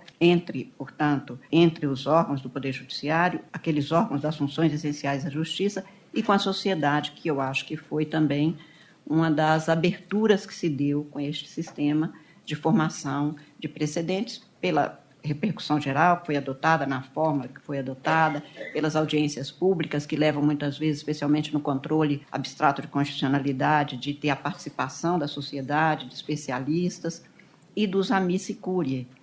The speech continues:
que também fazem com que a sociedade tenha uma interação com o Poder Judiciário pra fo-,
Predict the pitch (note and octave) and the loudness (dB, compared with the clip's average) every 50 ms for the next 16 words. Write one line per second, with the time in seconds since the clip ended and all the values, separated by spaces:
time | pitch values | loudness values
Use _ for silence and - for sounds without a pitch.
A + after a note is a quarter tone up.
0 | _ _ - E3 - G3+ F#3+ F3 D#3+ D#3+ E3 D#3+ F3 E3+ - - C#3+ D3 D3 F3 | _ _ -12 -6 -4 -2 0 0 0 0 0 0 -2 -2 -2 -2 -2 -2 -2 -4
1 | F3+ - E3+ E3+ E3+ - F#3 F#3+ G3 G#3 A3 G#3+ - - - - F3 F3+ - F#3 | -4 -4 -4 -6 -4 -6 -6 -4 -4 -4 -6 -8 -14 -14 -8 -6 -6 -6 -6 -8
2 | - - G3+ F3+ D#3 D3+ D#3 E3 F3 F3 F3+ E3 - - F3 E3+ E3+ F3+ F3+ F3 | -6 -4 -4 -2 0 0 0 0 0 -2 -4 -8 -6 -2 0 0 2 2 0 -2
3 | D#3+ - F#3 F#3 F#3 F#3+ F#3 F#3 - G3 F#3 F3+ F3+ F#3 - - - E3+ D#3+ D#3+ | -2 -2 -2 0 0 0 -2 -2 -2 0 0 0 -2 -4 -6 -8 -4 0 2 2
4 | D#3+ F3 - - - - _ - - - _ - F3 D#3+ E3 E3+ D#3 E3+ D#3+ D#3 | 2 0 -2 -6 -14 -20 _ -20 -20 -14 _ 0 0 2 2 2 2 2 2 2
5 | D#3+ C#3+ - - - D3+ C#3+ D3 D3 D3 - - E3+ - - D#3+ - | -2 -6 -8 -6 -2 0 0 0 0 0 -4 -6 -6 -6 -6 -8 -8